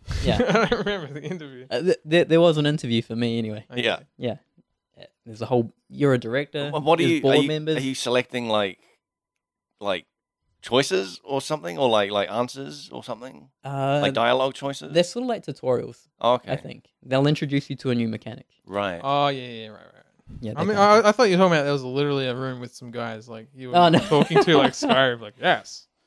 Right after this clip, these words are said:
Speaker 2: No.
Speaker 1: And they're like <laughs>
Speaker 2: But it, but it feels that way, like, when
Speaker 1: Does it?
Speaker 2: I'm describing it.
Speaker 1: Yeah, I guess. Yeah. Yeah, but so you basically walk in as this chick that's looking for a brother that was taken.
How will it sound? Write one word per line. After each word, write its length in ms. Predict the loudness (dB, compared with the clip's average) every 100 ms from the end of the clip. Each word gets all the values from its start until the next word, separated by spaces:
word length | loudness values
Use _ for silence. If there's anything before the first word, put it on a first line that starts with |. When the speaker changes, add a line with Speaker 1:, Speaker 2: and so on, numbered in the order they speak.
| 0
Speaker 2:
No. 120 | 2
Speaker 1:
And 420 | 2 -6 _ -12
they're 80 | -10
like 180 | -10 -4
<laughs> 520 | 2 4 4 0 0
Speaker 2:
But 120 | 4 6
it, 60 |
but 120 | 4
it 60 | 2
feels 240 | 6 6 6
that 160 | 4
way, 240 | 4 2 0
like, 160 | 2 2
when 140 | 4
Speaker 1:
Does 80 | 2
it? 20 | 0
Speaker 2:
I'm 160 | -2 -8
describing 440 | -8 0 2 2
it. 100 | -4 -14
Speaker 1:
Yeah, 160 | -18
I 60 | -16
guess. 260 | -14 -16 -18 _ _ _ _ _ _ _ _ _ _ _ _
Yeah. 360 | -20 -20 -18 -20 _ _ _ _ _ _ _ _
Yeah, 220 | -6 -4 -4
but 280 | -6 -8
so 100 | -6
you 60 | -4
basically 320 | -2 -4 -8
walk 260 | -4 -4 -4
in 260 | -10 -10
as 220 | -12 -14 -14
this 200 | -18 -14
chick 300 | -10 -10 _
that's 180 | -20 -20
looking 220 | -18 -18
for 160 | -12
a 60 | -12
brother 280 | -10 -12 -12
that 100 | -20
was 120 | -20
taken. 400 | -16 -16 -16 -20